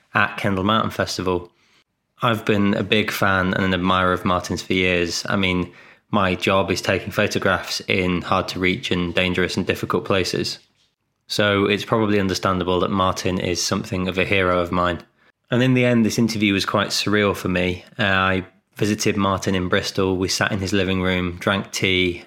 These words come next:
and talked about the world. This is by no means the cheeriest episode we've recorded, and actually, it can be fairly harrowing in places.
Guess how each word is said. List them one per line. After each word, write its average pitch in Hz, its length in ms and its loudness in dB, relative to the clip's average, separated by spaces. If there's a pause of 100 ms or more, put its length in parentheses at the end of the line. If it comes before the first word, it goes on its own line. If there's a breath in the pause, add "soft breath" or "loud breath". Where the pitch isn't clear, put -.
and 95 320 0
talked 110 240 -2
about 101 220 0
the 101 80 0
world. 101 420 0 (520)
This - 180 0
is 110 180 2
by 110 200 2
no 113 260 2
means 110 400 2
the 104 80 -6
cheeriest 101 580 0
episode - 440 -2
we've 92 160 -2
recorded, 90 560 -4 (440 loud breath)
and 104 120 2
actually, 98 480 2 (100)
it 110 160 -2
can 113 180 0
be 101 80 2
fairly 92 300 0
harrowing 92 460 2
in 87 100 -4
places. - 640 -4